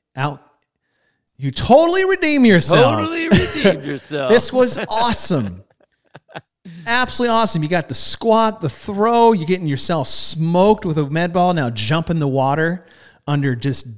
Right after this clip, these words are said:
Speaker 1: dirty wall ball fatigue, which is, is a, it, that's a different type of, of intensity for people,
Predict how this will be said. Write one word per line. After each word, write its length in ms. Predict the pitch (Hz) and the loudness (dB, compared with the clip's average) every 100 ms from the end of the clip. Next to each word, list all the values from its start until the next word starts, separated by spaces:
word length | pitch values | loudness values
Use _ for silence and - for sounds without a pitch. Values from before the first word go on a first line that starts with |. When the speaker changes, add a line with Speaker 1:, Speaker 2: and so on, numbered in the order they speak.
| _ _ _ 117 - | _ _ _ -20 -6
Speaker 1:
dirty 460 | 143 147 151 147 | 0 0 2 0
wall 360 | 131 101 107 113 | -2 -4 -4 -4
ball 280 | 127 127 135 | -2 -2 -2
fatigue, 540 | - 127 147 143 143 | -6 -6 -4 -4 -4
which 180 | 117 - | -8 -8
is, 160 | 120 117 | -8 -8
is 140 | 107 | -10
a, 200 | 110 131 | -10 -10
it, 140 | 120 | -12
that's 240 | - 143 - | -8 -6 -6
a 40 | |
different 380 | 110 135 123 - | -6 -8 -8 -10
type 300 | 127 113 110 | -10 -10 -10
of, 260 | 95 - _ | -14 -18 _
of 340 | - 107 95 _ _ | -14 -14 -14 _ _
intensity 560 | 117 - 123 - 139 135 | -18 -10 -8 -6 -6 -6
for 140 | 147 | -6
people, 520 | 139 143 165 175 - | -6 -6 -6 -10 -12